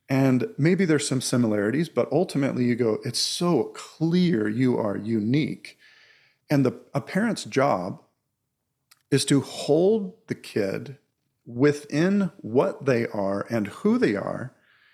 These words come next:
and at the same time, allow God and love to grow them into themselves and not what you think they should be. That's hard to do because we've got all our own junk and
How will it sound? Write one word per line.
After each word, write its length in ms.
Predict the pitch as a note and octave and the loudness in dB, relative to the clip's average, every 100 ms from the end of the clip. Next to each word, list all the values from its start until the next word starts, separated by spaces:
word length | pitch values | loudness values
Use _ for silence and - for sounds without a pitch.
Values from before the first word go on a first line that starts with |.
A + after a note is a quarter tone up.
| _ - | _ -4
and 100 | C#3 | -2
at 120 | C3 | 0
the 80 | B2 | -2
same 560 | - - D#3+ G#3+ C4 G#3+ | -4 -2 0 2 2 0
time, 600 | - F2+ F2+ G#2 E3+ - _ _ _ _ _ - | -4 -6 -6 -6 -6 -10 _ _ _ _ _ 0
allow 460 | B2+ A#2+ C#3 D3+ | 2 4 4 2
God 720 | C#3 G#2 - A#2+ C3 F#3 G3 - | 0 -2 0 2 2 2 0 -2
and 280 | C3+ A#2+ A2+ | 0 2 2
love 540 | A#2 C#3 D3+ A#2 - | 2 2 2 -2 -6
to 220 | - C3 A2 | -2 0 0
grow 840 | - C3 A#2+ B2+ D3+ D3+ D3 C3 - A2+ | -2 2 4 6 6 4 0 -6 -16 -2
them 360 | C3 B2+ A2+ - | 0 2 0 0
into 480 | C3+ C#3 - C3+ A#2+ | 0 0 0 0 2
themselves 840 | A#2+ A2 - - A2+ E3+ G3 - - | 0 0 0 2 2 2 0 -4 -4
and 200 | B2+ A#2+ | -2 2
not 240 | C3 C3+ | 2 2
what 220 | C3 A#2 A#2 | 0 0 0
you 240 | A#2+ C#3+ | 0 0
think 340 | - B2 A2 | 0 -2 -2
they 140 | - G2+ | -4 -4
should 220 | - F#2+ | -4 -6
be. 280 | G2+ - - _ _ _ _ _ _ - | -6 -6 -12 _ _ _ _ _ _ 0
That's 220 | F#3 G#3+ | 0 0
hard 300 | D#3 D#3 C3+ | 2 2 2
to 60 | G#2+ | -2
do 320 | A2 - - _ _ _ _ _ | -2 -4 -10 _ _ _ _ _
because 380 | B2+ A#2 A2+ A2 | -2 2 2 2
we've 220 | G#2+ G#2+ | 0 -2
got 140 | G#2+ G#2+ | 0 0
all 160 | G#2 | 2
our 120 | G2+ G2+ | 0 0
own 340 | G2+ G#2 G2 | -2 -2 -4
junk 400 | - G#2 G#2 - | -4 -4 -2 -2
and 320 | F#2+ G2+ - | -2 -2 -4